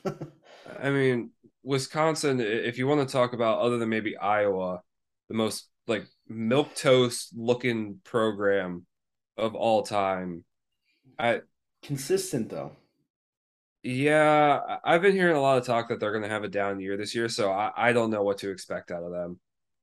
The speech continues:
Speaker 2: Um, I, I just, I kinda don't wanna touch them right now because I, I really, I've got nothing. Like, same, same with Iowa. I've heard they're gonna be a little bit down this year.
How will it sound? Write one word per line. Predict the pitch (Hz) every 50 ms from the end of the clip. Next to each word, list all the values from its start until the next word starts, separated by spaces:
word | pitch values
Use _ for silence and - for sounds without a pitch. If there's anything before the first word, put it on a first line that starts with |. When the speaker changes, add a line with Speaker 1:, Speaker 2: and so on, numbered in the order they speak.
| _ _ -
Speaker 2:
Um, | - 101 101 98 98 95 92 92 92 90 80 - -
I, | - 107 - - - 110
I | 113
just, | 107 110 101 - - -
I | 113 117
kinda | 113 180 196 175
don't | 131 120
wanna | 113 113 101
touch | 95 - 98 98 -
them | - 123 120 117
right | 120 120
now | 120 127 131 127
because | 117 110 98 117 98 107
I, | 101 95 98
I | 104
really, | 98 101 104 104 104 98 98 95 -
I've | - 104 104 -
got | 110 101 92
nothing. | 92 92 92 92 - 87 82 90 - _ _ _ _ _ _ _ _ _
Like, | - 95 95 - - _
same, | - - - - 139 139 143 143 143 143
same | 139 - 170 170 170
with | 160 -
Iowa. | 135 120 127 131 131 131 131 131 131 117
I've | 107 113 110
heard | 117 113 113 95
they're | 107 110 110
gonna | 113 113
be | 110 113 113
a |
little | 110 110 104
bit | 110 107
down | - 110 107 107 107
this | 104 104 -
year. | 110 107 104 104 104 104